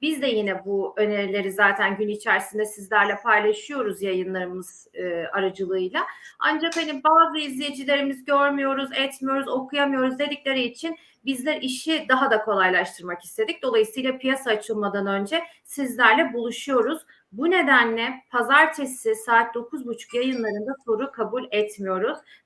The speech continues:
Daha çok, e, bakıldığında teknik önerilerle ilgili yayın yapacağımız için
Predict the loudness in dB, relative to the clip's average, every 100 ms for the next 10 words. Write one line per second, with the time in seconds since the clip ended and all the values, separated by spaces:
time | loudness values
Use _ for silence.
0 | 0 4 4 0 -6 -6 -4 -2 0 0
1 | -2 -2 -4 -2 -2 -2 -2 -2 -4 _
2 | _ -6 -4 -4 -2 -2 0 2 4 6
3 | 4 0 -6 -6 -4 -2 -4 -2 0 0
4 | 0 -4 -6 0 0 0 -4 -8 -10